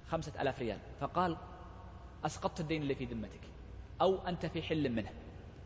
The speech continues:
نقول: "سقط الدين وإن لم يقبل المدين، سقط، لا يلزمه أن يرده"، لأن عندهم قاعدة أن الإسقاط لا يشترط فيه القبول،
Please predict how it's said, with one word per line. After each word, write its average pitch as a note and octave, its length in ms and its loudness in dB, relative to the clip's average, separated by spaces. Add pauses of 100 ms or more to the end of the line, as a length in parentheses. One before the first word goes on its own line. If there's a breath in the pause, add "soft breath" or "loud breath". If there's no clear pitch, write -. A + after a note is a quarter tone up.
(460)
نقول: E3+ 320 2
"سقط F#3+ 360 4
الدين D3+ 380 6 (760)
وإن G3 440 4
لم D3 200 6
يقبل F3 480 4 (1000)
المدين، D#3 420 4 (440)
سقط، - 280 -2 (1120)
لا F#3+ 140 4
يلزمه F#3 520 2
أن E3 60 2
يرده"، D3 360 2 (1500)
لأن F3+ 260 2
عندهم F#3+ 480 4
قاعدة C3 380 6 (100)
أن E3 180 2
الإسقاط F3 840 2 (240)
لا D#3 160 6
يشترط E3+ 480 4
فيه F3 220 0
القبول، A#2 380 4